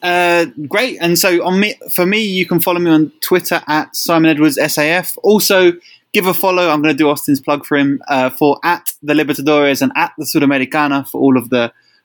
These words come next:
the official content. And there's some articles. Obviously, we put out an article as well on the Libertadores, uh, about all of the teams. So if you want some more information,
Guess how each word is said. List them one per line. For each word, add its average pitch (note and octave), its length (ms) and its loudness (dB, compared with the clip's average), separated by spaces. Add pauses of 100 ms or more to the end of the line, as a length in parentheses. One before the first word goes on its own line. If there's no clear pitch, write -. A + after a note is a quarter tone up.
the C#3 60 -2
official F#3 460 2
content. F3 640 -4
And C#3 100 2
there's C#3 120 2
some D3 140 0
articles. C#3+ 600 0
Obviously, B2+ 300 -2
we B2+ 100 4
put C#3 180 -4
out B2+ 140 -2
an B2 80 -6
article B2+ 400 -2
as A2+ 100 -2
well B2+ 280 0 (320)
on B2 160 0
the B2 60 4
Libertadores, B2+ 920 -2
uh, A#2+ 260 -4
about C3 380 -2
all C#3+ 160 2
of B2+ 100 -4
the A#2+ 80 -4
teams. F#3 420 -2
So B2 180 -2
if - 680 -14
you D3 80 0
want D3+ 160 2
some D#3 140 2
more G3 140 2
information, F#3 580 -4